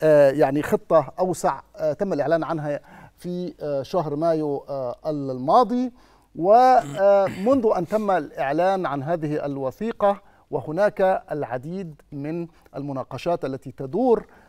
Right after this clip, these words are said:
حولها وحول، آه، النقاط المتعلقة بآلية التخارج، سواء كانت كما ذكرنا في البداية تخارجا كليا، آه، أم، آه، جزئيا. آه، الدولة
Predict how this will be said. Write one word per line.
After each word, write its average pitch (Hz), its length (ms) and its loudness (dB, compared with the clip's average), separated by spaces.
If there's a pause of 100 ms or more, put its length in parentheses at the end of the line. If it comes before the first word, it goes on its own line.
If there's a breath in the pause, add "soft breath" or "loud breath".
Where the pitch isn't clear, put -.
(120 soft breath)
حولها 185 800 2
وحول، 170 440 -2
آه، 147 640 -2
النقاط 160 640 -2
المتعلقة 147 720 -2
بآلية 151 1300 -4 (180)
التخارج، 165 720 0 (380 soft breath)
سواء 156 260 -4
كانت 170 360 -6
كما 143 240 -4
ذكرنا 151 340 -6
في - 80 -14
البداية 143 500 0 (300 soft breath)
تخارجا 156 500 -2
كليا، 156 480 0 (280 soft breath)
آه، 143 220 2 (120)
أم، 165 300 0
آه، 143 180 -2
جزئيا. 131 640 -8 (580 loud breath)
آه، 196 380 8
الدولة 233 420 8